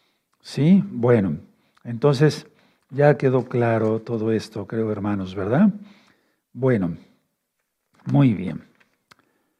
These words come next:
Ahora, <clears throat> ahorita en, en la televisión,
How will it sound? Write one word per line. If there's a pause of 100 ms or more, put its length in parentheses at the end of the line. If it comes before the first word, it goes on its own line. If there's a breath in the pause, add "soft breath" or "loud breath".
(280)
Ahora, (200)
<clears throat>
ahorita
en,
en
la
televisión,